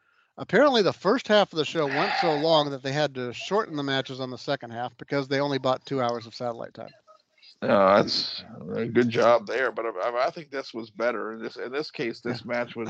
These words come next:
Speaker 2: better suited, not lasting very long.
Speaker 1: Less is more, yes, in this one, in
Speaker 2: Yeah.
Speaker 1: this case.
Speaker 2: I think sometimes that gets forgotten in grudge matches, but I got a feeling that,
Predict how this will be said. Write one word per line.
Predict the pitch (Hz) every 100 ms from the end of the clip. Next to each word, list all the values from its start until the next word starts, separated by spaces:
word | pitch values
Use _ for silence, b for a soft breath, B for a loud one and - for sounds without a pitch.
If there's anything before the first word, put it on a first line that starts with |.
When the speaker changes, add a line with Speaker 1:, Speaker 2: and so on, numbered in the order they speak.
| -
Speaker 2:
better | 123 127 110
suited, | - 127 120 107 104
not | 117 104 -
lasting | 107 117 117 110 107
very | 107 98
long. | 196
Speaker 1:
Less | 247 247 214
is | 160
more, | 139 113 104
yes, | 110 85 -
in | 131
this | 117 -
one, | -
in | 101
Speaker 2:
Yeah. | 87 -
Speaker 1:
this | -
case. | 113 113 - B B B B B _ _ _ _ _ _ _ _ _ _ _ _ _ -
Speaker 2:
I |
think | 147 135
sometimes | 139 123 123 120
that | 127 123
gets | 120 -
forgotten | 110 101 110 65
in | 101 104
grudge | 104 107
matches, | 113 107 - 107
but | 110 117
I |
got | 127 131
a |
feeling | - 131 127 117 110
that, | 107